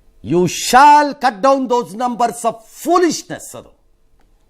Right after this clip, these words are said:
ಎಲ್ಲ ಸರ್ಕಾರಗಳಲ್ಲಿದ್ದಾಗಲೂ ಮಾಡ್ಕೊಂಬಂದಿದ್ದೀರಿ. How can ಒಂದು ರಾಜ್ಯ ಮ್-, ಎಂಬತ್ತು ಪರ್ಸೆಂಟ್ ಅಂದ್ರೆ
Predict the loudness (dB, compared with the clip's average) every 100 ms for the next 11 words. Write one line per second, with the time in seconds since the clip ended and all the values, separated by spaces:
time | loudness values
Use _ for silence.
0 | _ -2 2 2 0 0 0 0 0 -2
1 | -2 -2 -2 -4 -4 -8 -10 -12 -14 -14
2 | _ _ _ _ _ -2 2 2 2 -4
3 | -2 -2 -2 0 2 2 0 0 0 -2
4 | _ _ _ _ _ _ _ _ _ _
5 | _ _ _ _ _ _ _ _ _ _
6 | _ _ -12 -6 -4 -2 0 2 4 2
7 | 0 -8 -6 -8 -6 -4 -2 -2 -2 0
8 | 0 0 -4